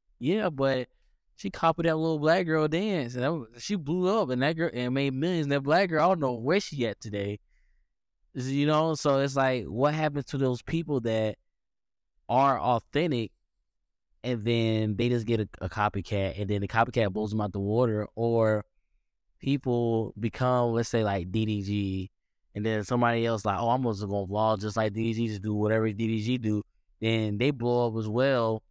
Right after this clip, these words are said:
and they're not, maybe not as known as D D G, but they're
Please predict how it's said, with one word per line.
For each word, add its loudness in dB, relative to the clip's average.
and 0
they're -2
not, 2
maybe 0
not -2
as -2
known 0
as 0
D -2
D 0
G, -2
but 0
they're 2